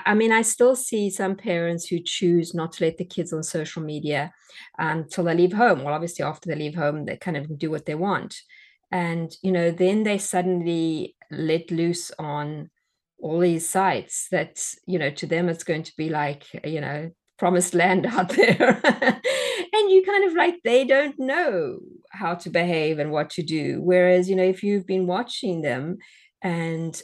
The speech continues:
helping them know what's appropriate and not appropriate, you've trained them. Because just even, you know, learning how to,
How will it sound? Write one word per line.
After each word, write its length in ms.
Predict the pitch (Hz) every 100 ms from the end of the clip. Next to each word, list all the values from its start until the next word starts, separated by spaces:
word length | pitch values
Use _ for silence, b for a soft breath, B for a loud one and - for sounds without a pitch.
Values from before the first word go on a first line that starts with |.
| -
helping 400 | 185 185 180 185
them 220 | 170 165
know 280 | 165 165 160
what's 260 | 156 156 -
appropriate 540 | - 156 160 185 175
and 100 | 156
not 140 | 160 160
appropriate, 720 | - 160 156 - 123 104 - - b b b _ -
you've 260 | 202 190
trained 380 | - 208 302 311
them. 220 | - - - 202
Because 260 | 208 247
just 260 | 330 427 -
even, 280 | 302 403 370 B B B _ _
you 100 | 226
know, 140 | 240 226
learning 400 | 220 233 240 233
how 380 | 226 208 214 214 -
to, 360 | 214 202 185